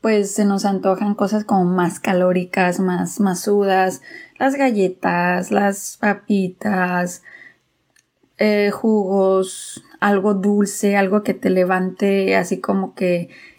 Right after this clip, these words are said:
esa hambre, ¿no? Así como que de repente. Entonces, por eso es súper importante que cuando tú vayas al súper, eh, pues vayas después de haber comido.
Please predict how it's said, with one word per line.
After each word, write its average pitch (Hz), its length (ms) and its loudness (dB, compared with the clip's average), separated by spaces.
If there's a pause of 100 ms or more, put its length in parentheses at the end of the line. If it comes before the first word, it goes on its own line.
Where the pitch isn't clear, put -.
esa 190 360 2
hambre, 170 360 0
¿no? 180 240 2
Así - 280 0
como 175 400 -2
que 185 120 0
de 175 140 2
repente. 180 500 0
Entonces, 190 540 -2 (1000)
por 220 140 2
eso 226 500 0
es 214 180 2
súper 247 400 0
importante 233 880 0 (160)
que 180 420 0
cuando 185 400 0
tú 220 160 -2
vayas 233 340 0
al 226 120 0
súper, 233 560 -2 (580)
eh, 185 680 0 (200)
pues 185 240 0
vayas 196 300 2
después 196 280 -2
de 196 80 0
haber 190 160 -2
comido. 190 480 -2